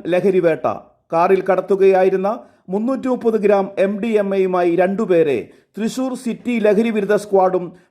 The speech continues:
ടൗൺ വെസ്റ്റ് പോലീസും ചേർന്ന് പിടികൂടി.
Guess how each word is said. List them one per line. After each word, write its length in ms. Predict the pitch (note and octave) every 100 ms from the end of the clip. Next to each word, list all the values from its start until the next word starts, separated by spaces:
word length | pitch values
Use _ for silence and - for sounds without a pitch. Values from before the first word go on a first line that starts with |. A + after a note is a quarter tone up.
| _
ടൗൺ 260 | G#3+ A#3 B3+
വെസ്റ്റ് 280 | E3+ G3+ -
പോലീസും 460 | G3 G3+ F#3+ G3 F#3+
ചേർന്ന് 380 | F#3 F3 E3 D#3+ D#3+
പിടികൂടി. 460 | E3 D#3 D3 A#2+